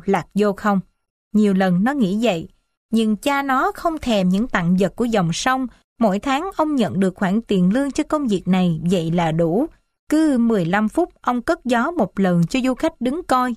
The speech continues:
chụp hình, rồi rít một hơi thuốc, ông già buông cái gió cho ngập miệng vào sông, kệ tụi tôm cá trong lưới thông dong đi mất.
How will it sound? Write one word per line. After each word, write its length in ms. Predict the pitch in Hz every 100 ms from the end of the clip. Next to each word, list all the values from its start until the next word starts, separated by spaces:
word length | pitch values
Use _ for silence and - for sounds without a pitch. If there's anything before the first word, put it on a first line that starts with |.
| _
chụp 140 | - -
hình, 240 | - 202 170 - _ _ -
rồi 300 | 220 202 196
rít 240 | 269 370
một 200 | 202 170
hơi 180 | 285 285
thuốc, 320 | - 339 415 _ _
ông 260 | - 320 285
già 280 | 233 190 180
buông 240 | 220 294 294
cái 140 | 330
gió 280 | 285 262 359
cho 140 | 359
ngập 220 | 302 185 -
miệng 280 | 190 175 170
vào 200 | 190 170
sông, 360 | - 262 262 254 _ _ _
kệ 260 | 226 175 165
tụi 180 | 170 170
tôm 280 | 254 262
cá 260 | 240 254 311
trong 180 | 330 262
lưới 280 | 240 247 285 370 -
thông 300 | 240 220 208
dong 240 | 208 196
đi 160 | 208 196
mất. 200 | 240